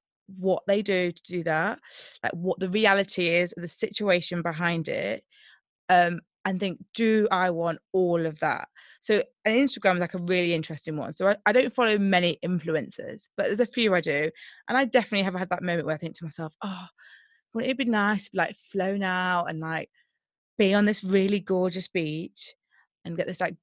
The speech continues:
beautiful photo?" And then I'm like, "No," because she probably doesn't eat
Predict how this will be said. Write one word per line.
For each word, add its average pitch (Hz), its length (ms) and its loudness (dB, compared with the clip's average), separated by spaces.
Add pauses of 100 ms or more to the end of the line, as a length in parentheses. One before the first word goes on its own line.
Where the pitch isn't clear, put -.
beautiful 190 300 -4
photo?" 185 280 2
And 156 300 -2
then 170 80 -4
I'm 170 100 -4
like, 160 220 0
"No," 151 600 0 (520)
because 165 640 0 (160)
she - 240 -12 (100)
probably 190 380 4
doesn't 233 240 4
eat 185 380 0